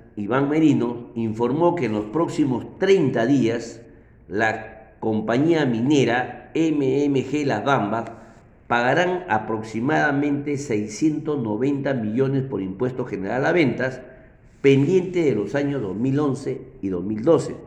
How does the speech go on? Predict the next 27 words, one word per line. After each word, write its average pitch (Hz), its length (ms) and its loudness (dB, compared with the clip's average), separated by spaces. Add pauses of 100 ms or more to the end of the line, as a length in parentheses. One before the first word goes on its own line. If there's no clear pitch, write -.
También 127 380 0
indicó 160 640 0 (840)
que 117 140 0
la 107 140 2
minera 135 920 0
realizará 104 640 -4
por 107 140 -4
primera 127 380 0
vez 139 320 0
el 101 260 -2
pago 147 280 2
de 120 120 4
dos 101 200 -2
mil 170 320 -2
cuatrocientos 127 880 -4
millones 113 680 2 (2250)
por 107 240 -2
concepto 127 580 -2
de 110 80 -2
impuesto 127 840 -2
a 92 100 -4
la 90 160 -6
renta 113 480 -4 (140)
este 95 340 -6
año. 76 200 -10 (520)
Ya 175 180 6
ampliando 165 880 2